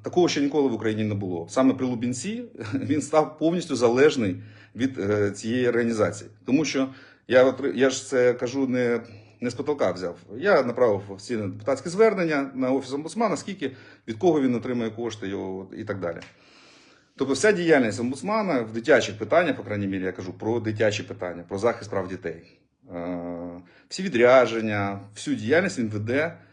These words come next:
І з пані Суслова веде за гроші юнісеф. Якщо ця діяльність здійснюється за гроші міжнародної організації, скажіть, будь ласка, у нас незалежний український, е, омбудсман,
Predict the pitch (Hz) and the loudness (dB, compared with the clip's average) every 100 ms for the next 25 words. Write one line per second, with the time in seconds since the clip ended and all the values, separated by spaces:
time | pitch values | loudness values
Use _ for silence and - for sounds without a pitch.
0 | _ _ 95 92 - 117 110 151 190 143 | _ _ -10 -6 2 2 2 -2 -2 0
1 | 110 104 110 127 110 107 139 - 120 104 | 0 0 0 2 2 0 0 0 -4 -4
2 | 104 101 82 - - _ _ _ _ _ | -4 -4 -6 -10 -16 _ _ _ _ _
3 | _ _ _ _ _ _ _ _ _ - | _ _ _ _ _ _ _ _ _ -4
4 | 104 220 240 - - 151 156 - 143 131 | 2 6 6 4 0 0 2 2 0 -2
5 | 165 135 - 123 123 123 156 139 120 117 | -2 0 0 0 2 2 0 0 -2 -2
6 | 123 135 123 120 113 117 113 104 85 - | 0 0 0 -2 -2 -2 0 0 0 -8
7 | - 123 147 101 95 92 110 143 147 151 | -8 -8 -2 -2 -2 -6 0 0 2 2
8 | 151 202 277 233 147 131 123 120 107 107 | 4 4 2 4 4 2 0 -2 -4 -6
9 | 101 95 - 98 101 104 120 117 110 98 | -8 -8 -6 -4 -2 0 -2 -2 -4 -4